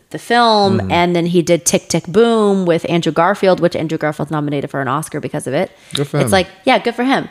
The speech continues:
Speaker 2: Mm.
Speaker 1: So it's like he's bringing about a whole nother perspective and, and approach to what musical theater is, and that's what's so refreshing. So now it's like, oh, okay, so all the things that I kind of pulled away from being like, "Oh, I'm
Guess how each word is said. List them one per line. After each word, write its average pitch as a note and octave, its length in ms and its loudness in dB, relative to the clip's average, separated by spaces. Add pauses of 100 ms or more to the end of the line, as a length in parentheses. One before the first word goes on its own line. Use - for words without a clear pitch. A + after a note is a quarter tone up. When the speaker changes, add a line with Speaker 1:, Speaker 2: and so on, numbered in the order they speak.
Speaker 2:
Mm. G3 160 -6
Speaker 1:
So G3 140 2
it's F#3+ 100 2
like F#3 120 2
he's F#3+ 200 -4
bringing G#3 440 2
about F3 320 2
a - 20 -4
whole F#3 320 0
nother E3 560 -2 (760)
perspective F3 640 -4
and, D#3 380 -4 (400)
and D3+ 480 -6 (220)
approach - 560 -4
to D3+ 360 -4 (180)
what E3 180 -2
musical D#3+ 320 -8
theater D3+ 240 -2
is, D#3 160 -2
and D#3 100 -6
that's D#3+ 180 -4
what's - 160 -8
so D3+ 160 -2
refreshing. - 600 -8 (240)
So - 180 -6
now E3+ 300 0
it's E3+ 140 -4
like, E3 180 -2
oh, C4+ 180 2
okay, G#3+ 200 -2
so G3+ 100 -4
all G3 220 2
the G#3 100 -6
things G3 320 -6
that F3 140 -2
I D#3+ 80 -2
kind E3+ 320 -6
of D#3 180 -4 (640)
pulled G#3+ 240 0
away G#3+ 300 2
from G3 320 -2
being F3+ 160 -2
like, F3+ 180 -2
"Oh, E3+ 40 0
I'm G#3+ 340 2